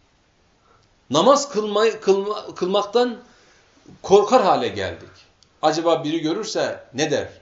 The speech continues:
Der hale geldik. Namaz kılanlarımız oradan ar-, atıldı, oradan atıldı, buradan atıldı. Kız çocuklarımız üniversite kapılarından atıldı, ağlatıldı, sızatıldı.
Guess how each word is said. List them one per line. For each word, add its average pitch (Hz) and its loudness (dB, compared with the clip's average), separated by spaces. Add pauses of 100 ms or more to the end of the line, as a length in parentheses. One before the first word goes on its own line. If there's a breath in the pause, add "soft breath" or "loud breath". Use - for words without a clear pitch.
(960)
Der 110 -6
hale 95 -8
geldik. 92 -16
Namaz 160 -6
kılanlarımız 123 -4 (480 soft breath)
oradan 117 -2
ar-, 104 -8
atıldı, 101 -10
oradan 104 -8
atıldı, 95 -14
buradan 95 -12
atıldı. 92 -16 (500 soft breath)
Kız 247 -2
çocuklarımız 165 -4
üniversite 139 -6
kapılarından 107 -10
atıldı, 95 -14
ağlatıldı, 95 -14
sızatıldı. 92 -20